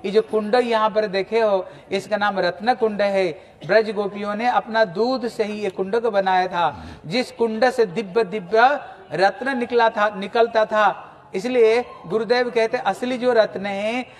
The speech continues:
भगवान की प्रेम भक्ति रस ही ये असली रत्न है, जहाँ पर आचमन करने से, स्नान करने से कृष्ण भक्ति रूपी जो रत्न जीव को ये प्राप्त होता है।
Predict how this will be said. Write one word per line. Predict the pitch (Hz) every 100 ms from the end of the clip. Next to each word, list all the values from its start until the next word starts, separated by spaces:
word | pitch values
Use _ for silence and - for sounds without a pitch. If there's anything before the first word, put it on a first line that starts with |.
| -
भगवान | 147 190 214 226 226
की | 214 226
प्रेम | - 220 220 226 180
भक्ति | 175 175 220
रस | 196 190 196
ही | 208 247
ये | 196
असली | 170 196 202 240 247 - - -
रत्न | 160 175 175 226
है, | 277 247 202 208 220 - 180 170
जहाँ | 190 196 226
पर | 220 226
आचमन | - 196 196 214 233 226
करने | 220 208 208
से, | 196 202
स्नान | - 196 196 226 247
करने | 208 196 196 190
से | 190 214 233 - - -
कृष्ण | 220 247 - 247 247
भक्ति | 175 185 - 247
रूपी | 240 247 294 262
जो | 269
रत्न | 240 233 226 226
जीव | 202 220
को | 202 208 196 - - -
ये | 196
प्राप्त | 208 202 185 185 -
होता | 233 196 202
है। | 185 175